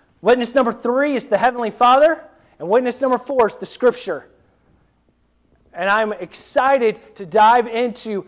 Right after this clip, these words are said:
how the Holy Father verifies who Jesus is. And also the Scripture marks it down forever.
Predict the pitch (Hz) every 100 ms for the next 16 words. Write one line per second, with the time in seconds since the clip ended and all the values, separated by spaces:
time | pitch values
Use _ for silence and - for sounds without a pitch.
0 | _ - - 269 220 214 226 247 220 -
1 | 220 202 165 156 143 _ _ _ _ _
2 | 143 233 233 - 185 170 - 175 165 180
3 | 156 - 185 131 - - _ _ _ _
4 | _ _ _ _ _ - 180 208 - 214
5 | 180 151 - - 226 233 - 170 139 -
6 | _ _ _ _ _ _ _ _ _ _
7 | _ _ _ _ _ _ 151 175 165 -
8 | 160 160 139 139 - 156 143 139 117